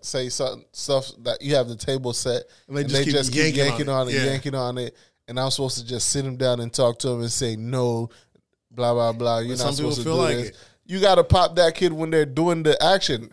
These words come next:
Speaker 1: You can't wait
Speaker 2: So
Speaker 1: till
Speaker 2: they,
Speaker 1: it's done.
Speaker 2: exactly.
Speaker 1: You
Speaker 2: So
Speaker 1: have
Speaker 2: they
Speaker 1: to
Speaker 2: can
Speaker 1: do it
Speaker 2: correlate
Speaker 1: while,
Speaker 2: the two.
Speaker 1: right
Speaker 2: Yeah.
Speaker 1: when they're in the act of it, right before they p-, yank that thing, you gotta pop.
Speaker 2: No, that's it.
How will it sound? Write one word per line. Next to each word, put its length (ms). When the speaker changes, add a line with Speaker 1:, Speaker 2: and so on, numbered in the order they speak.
Speaker 1:
You 140
can't 240
wait 220
Speaker 2:
So 120
Speaker 1:
till 20
Speaker 2:
they, 120
Speaker 1:
it's 100
done. 140
Speaker 2:
exactly. 560
Speaker 1:
You 100
Speaker 2:
So 60
Speaker 1:
have 40
Speaker 2:
they 60
Speaker 1:
to 80
Speaker 2:
can 80
Speaker 1:
do 100
it 40
Speaker 2:
correlate 240
Speaker 1:
while, 140
Speaker 2:
the 60
two. 400
Speaker 1:
right 240
Speaker 2:
Yeah. 60
Speaker 1:
when 160
they're 160
in 160
the 200
act 300
of 220
it, 180
right 200
before 420
they 160
p-, 200
yank 360
that 240
thing, 200
you 80
gotta 220
pop. 260
Speaker 2:
No, 300
that's 200
it. 200